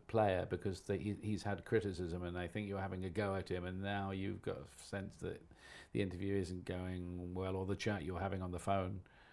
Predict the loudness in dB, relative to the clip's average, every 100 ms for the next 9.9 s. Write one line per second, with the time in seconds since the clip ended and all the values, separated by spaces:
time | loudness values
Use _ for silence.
0 | -20 -4 -2 0 -2 -2 -2 2 2 4
1 | 6 8 8 8 6 6 6 6 6 2
2 | 0 -10 -8 0 2 4 4 2 -6 -20
3 | -20 -18 -16 -2 6 10 10 8 4 -2
4 | 4 6 6 4 6 8 6 2 0 0
5 | 0 0 -2 -4 -8 -16 -20 -4 2 4
6 | 4 2 -2 -4 -10 -20 -20 -20 -14 0
7 | 4 4 4 4 6 6 8 6 4 4
8 | 4 4 6 6 6 6 6 6 6 4
9 | 2 4 4 2 4 4 4 2 -2